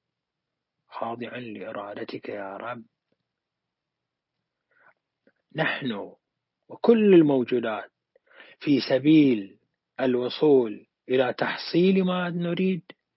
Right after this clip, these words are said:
نحتاج إلى تجميع الأسباب، نحتاج إلى توفير وسائل نتوسط بها لتحقيق ما نريد، للوصول إلى ما تمنى،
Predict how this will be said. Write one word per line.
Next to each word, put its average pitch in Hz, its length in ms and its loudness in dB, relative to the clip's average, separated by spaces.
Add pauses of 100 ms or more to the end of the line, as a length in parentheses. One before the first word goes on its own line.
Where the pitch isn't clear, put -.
(360)
نحتاج 156 800 -4
إلى 156 280 -2
تجميع 151 500 -8
الأسباب، 135 1080 -6
نحتاج 147 800 -2
إلى 135 200 -4
توفير 139 720 2 (1400)
وسائل 139 800 2 (680)
نتوسط 175 800 2
بها 131 560 0 (1900)
لتحقيق - 680 -10
ما 107 240 -14
نريد، 107 420 -14 (1500)
للوصول 131 500 -2
إلى 113 240 -8
ما 113 140 -14
تمنى، 110 500 -14